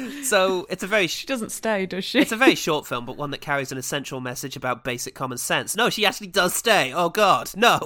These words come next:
Speaker 1: Why?
Speaker 2: Oh dear, no,
Speaker 1: Why would anyone
Speaker 2: no,
Speaker 1: do
Speaker 2: no.
Speaker 1: that?
Speaker 2: <laughs> No, no.
Speaker 1: That is
Speaker 2: No.
Speaker 1: that is my one big sticking point of this movie, is
Speaker 2: <laughs>
Speaker 1: that you will be asking yourself quite a lot,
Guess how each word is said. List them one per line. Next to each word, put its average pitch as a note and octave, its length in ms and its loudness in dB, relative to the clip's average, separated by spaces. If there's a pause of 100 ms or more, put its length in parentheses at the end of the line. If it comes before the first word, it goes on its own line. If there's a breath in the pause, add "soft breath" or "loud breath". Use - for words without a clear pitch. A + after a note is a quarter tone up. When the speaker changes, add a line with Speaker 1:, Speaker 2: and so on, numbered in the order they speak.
Speaker 1:
Why? A3+ 300 10
Speaker 2:
Oh G3+ 160 6
dear, E3 320 0
no, F#3 160 2
Speaker 1:
Why A3+ 160 8
would A3 140 4
anyone G3+ 260 4
Speaker 2:
no, F3+ 100 2
Speaker 1:
do G#3+ 60 4
Speaker 2:
no. B3 120 6
Speaker 1:
that? G3+ 800 -2
Speaker 2:
<laughs> - 40 -20
No, A#3 540 -2
no. B3+ 880 -6
Speaker 1:
That A#3 220 6
is A#3 200 2
Speaker 2:
No. G#3 720 -8
Speaker 1:
that G#3+ 220 8
is G#3+ 180 2
my F#3+ 160 0
one D3+ 480 -2
big C3 240 -4
sticking A#2+ 400 -8
point A#2 260 -10
of A#2 120 -14
this A#2+ 200 -12
movie, E3+ 300 -6
is G3+ 200 -2
Speaker 2:
<laughs> - 0 -
Speaker 1:
that - 160 -4
you D#3 120 -6
will D#3 160 -6
be F3 240 -8
asking E3 400 2
yourself C#3 400 -6
quite C3+ 340 -4
a B2+ 60 -4
lot, A#2+ 340 -6